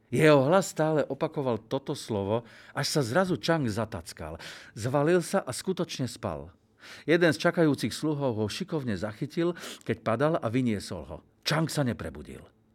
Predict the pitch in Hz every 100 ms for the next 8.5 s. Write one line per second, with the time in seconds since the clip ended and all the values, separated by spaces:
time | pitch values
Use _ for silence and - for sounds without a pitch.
0 | _ _ _ _ 143 156 175 165 - 226
1 | - 139 127 - 151 147 151 135 110 147
2 | - 160 147 147 180 240 202 117 92 82
3 | 71 67 62 - _ _ _ _ _ -
4 | - - - - - 107 104 117 123 123
5 | 127 135 139 - - - _ _ _ -
6 | - - - 151 190 - 160 - 127 170
7 | 147 123 - - 139 135 127 113 120 120
8 | 117 101 110 117